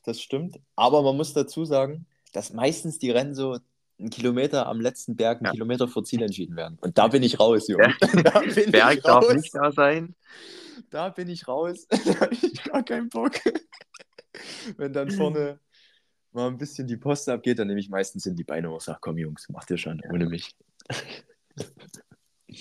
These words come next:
Speaker 2: Ja, gut, warte mal, wann das voriges Jahr? War fein, Alter. Letzter, letzter Berg waren fünf Kilometer, ne?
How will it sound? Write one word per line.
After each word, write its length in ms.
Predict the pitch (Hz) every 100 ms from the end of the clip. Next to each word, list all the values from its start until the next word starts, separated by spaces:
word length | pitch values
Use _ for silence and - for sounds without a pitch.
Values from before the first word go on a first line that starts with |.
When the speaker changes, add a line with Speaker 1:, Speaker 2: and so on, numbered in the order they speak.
| - - _ -
Speaker 2:
Ja, 360 | - 101 - 110 _
gut, 200 | - 107
warte 300 | - 95 101
mal, 180 | 98 98
wann 160 | 98 113
das 160 | 113
voriges 460 | - - 120 123 -
Jahr? 420 | 113 113 127 139 _ _ _ _ _
War 260 | 92 90
fein, 360 | - 95 101 95
Alter. 220 | - 87
Letzter, 360 | 87 98 - -
letzter 320 | 92 104 -
Berg 320 | - 104 117
waren 280 | 107 98 95
fünf 280 | - 120 117
Kilometer, 500 | - 101 104 117 123
ne? 220 | 107 135